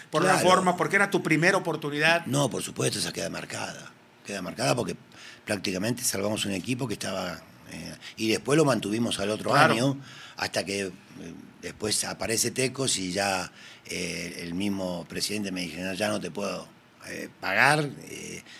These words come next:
Speaker 2: acepta esta posibilidad", pero un tipazo. El presidente, uno de los mejores presidentes que tuve.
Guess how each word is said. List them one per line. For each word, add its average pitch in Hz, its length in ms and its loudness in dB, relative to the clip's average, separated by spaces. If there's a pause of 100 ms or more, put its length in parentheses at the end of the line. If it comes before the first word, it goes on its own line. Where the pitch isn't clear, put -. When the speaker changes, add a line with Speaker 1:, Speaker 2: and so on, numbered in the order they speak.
(120)
Speaker 2:
acepta 95 560 -2
esta 82 640 -8
posibilidad", 110 720 -2 (580)
pero 104 160 0
un 104 100 -4
tipazo. - 400 -8 (340)
El 92 160 -8
presidente, 101 460 -4
uno 127 100 0
de 123 80 2
los 110 80 0
mejores 113 640 -2
presidentes 101 400 -4
que 92 100 -6
tuve. 82 220 -6